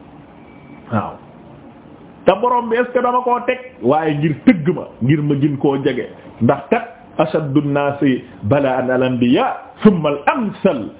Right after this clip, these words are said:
fal-amsal la Yonent bi alayhi salaatu wa salaam wax. Ñi gën a tar nattu mooy yonent yi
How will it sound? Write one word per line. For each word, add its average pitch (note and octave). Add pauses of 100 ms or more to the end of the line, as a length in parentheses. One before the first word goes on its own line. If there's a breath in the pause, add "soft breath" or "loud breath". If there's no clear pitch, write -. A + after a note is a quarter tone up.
(140)
fal-amsal F#3
la C3+
Yonent B2+
bi B2
alayhi A2+
salaatu A2
wa -
salaam G#2+
wax. - (260 loud breath)
Ñi D#3
gën F3+
a E3+ (100)
tar E3 (1040)
nattu C#3+
mooy D3
yonent C#3+
yi C#3+